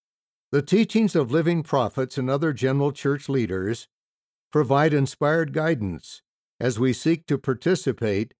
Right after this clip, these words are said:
in the Lord's work. On the second and fourth Sundays of each month, Elders Quorum and Relief Society presidencies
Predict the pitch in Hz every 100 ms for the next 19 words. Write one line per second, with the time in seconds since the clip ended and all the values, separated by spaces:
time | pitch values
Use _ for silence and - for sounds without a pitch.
0 | _ 123 120 127 135 135 113 160 156 78
1 | - _ _ _ _ - 131 123 - 175
2 | 196 202 196 - 160 151 - 139 113 107
3 | 120 131 113 170 - 147 110 90 - _
4 | _ _ _ _ 101 120 185 180 - 135
5 | 147 135 127 131 156 - 139 - 143 139
6 | 139 147 165 131 113 117 101 - 101 113
7 | -